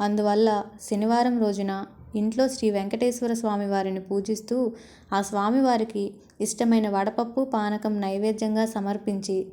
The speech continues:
తులసి దళాలతో పూజ చేస్తే మీరు అనుకున్న పనులు నెరవేరుతాయి. కోరుకున్న కోరికలన్నీ కూడా సకాలంలో నెరవేరుతాయి. అలానే అరటి పండును నైవేద్యంగా పెడితే ఆగిపోయిన పనులన్నీ తొందరలోనే నెరవేరుతాయి.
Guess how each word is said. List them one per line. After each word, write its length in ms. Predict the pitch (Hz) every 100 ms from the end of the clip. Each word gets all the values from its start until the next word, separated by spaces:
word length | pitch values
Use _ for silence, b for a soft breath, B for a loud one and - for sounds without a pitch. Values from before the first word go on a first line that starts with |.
| - -
తులసి 300 | 208 226 262
దళాలతో 520 | 247 220 208 196 196 196
పూజ 260 | 190 208 226 233
చేస్తే 300 | 214 - 240 233 B B B -
మీరు 220 | 240 233
అనుకున్న 380 | 214 226 254 262
పనులు 360 | 254 214 214 285 339
నెరవేరుతాయి. 800 | 220 202 202 214 208 208 196 190 - B B -
కోరుకున్న 480 | 247 247 269 269 247
కోరికలన్నీ 720 | 240 226 233 233 220 208 226
కూడా 280 | 220 208 247
సకాలంలో 640 | 247 208 214 226 214 214
నెరవేరుతాయి. 800 | 254 226 196 196 190 190 180 180 180 - - - _ _ _
అలానే 400 | 220 226 240 262
అరటి 280 | 262 220 226
పండును 360 | - 233 226
నైవేద్యంగా 640 | 226 214 220 226 226 226 233
పెడితే 400 | 233 196 190 240 302 208
ఆగిపోయిన 540 | 208 226 262 254 233
పనులన్నీ 520 | 226 208 214 226 220 269
తొందరలోనే 720 | 226 208 214 233 220 214 285
నెరవేరుతాయి. 800 | 254 208 208 196 196 190 180